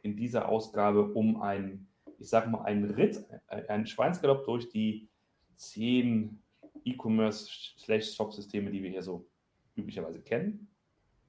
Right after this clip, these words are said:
Und wir wollen einfach mal ganz kurz gucken, was da passiert ist in der letzten Zeit und, ähm, und was wir da so beobachten. Kleiner Disclaimer Nummer eins ist, dass wir natürlich die Außensicht, äh,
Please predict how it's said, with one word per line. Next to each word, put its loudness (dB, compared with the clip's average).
Und -2
wir -10
wollen 4
einfach 2
mal 4
ganz 4
kurz 0
gucken, -2
was 0
da 2
passiert 4
ist 0
in 2
der 6
letzten -6
Zeit 4
und, -6
ähm, -2
und -6
was -6
wir -2
da 2
so -8
beobachten. 0
Kleiner 2
Disclaimer 2
Nummer -2
eins -2
ist, -6
dass -6
wir -2
natürlich -10
die -10
Außensicht, -2
äh, 0